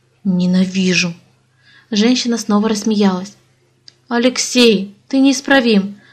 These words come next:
Зачем ты ее смущаешь?» Я, как и было сказано, сидела в кресле и рассматривала стены. Какие-то прекрасные стены.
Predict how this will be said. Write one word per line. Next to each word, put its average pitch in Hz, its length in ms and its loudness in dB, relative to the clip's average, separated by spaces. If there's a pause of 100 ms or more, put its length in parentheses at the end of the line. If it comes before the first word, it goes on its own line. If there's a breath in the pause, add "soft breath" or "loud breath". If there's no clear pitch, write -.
(120 loud breath)
Зачем 247 400 2
ты 269 80 -2
ее 269 100 2
смущаешь?» 254 800 0 (1160 soft breath)
Я, 240 360 0 (120)
как 247 180 -4
и 254 40 0
было 240 220 0
сказано, 220 600 -2 (140)
сидела 208 360 0
в 202 100 -4
кресле 208 460 0
и 202 160 -2
рассматривала 208 640 0
стены. 196 440 -2 (520 soft breath)
Какие-то 208 460 -2
прекрасные 208 600 -2
стены. 226 520 0